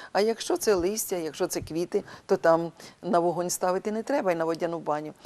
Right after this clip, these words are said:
Там можна просто залити окропом, закрити і нехай настоюється хвилин тридцять-сорок, а то буває і годину.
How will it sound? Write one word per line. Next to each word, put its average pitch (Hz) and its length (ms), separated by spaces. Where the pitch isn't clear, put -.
Там 233 160
можна 170 280
просто 208 420
залити 160 420
окропом, 220 480
закрити 190 720
і 185 100
нехай 175 280
настоюється 208 640
хвилин 262 220
тридцять-сорок, 170 880
а 160 100
то 185 160
буває 185 440
і 185 100
годину. 170 460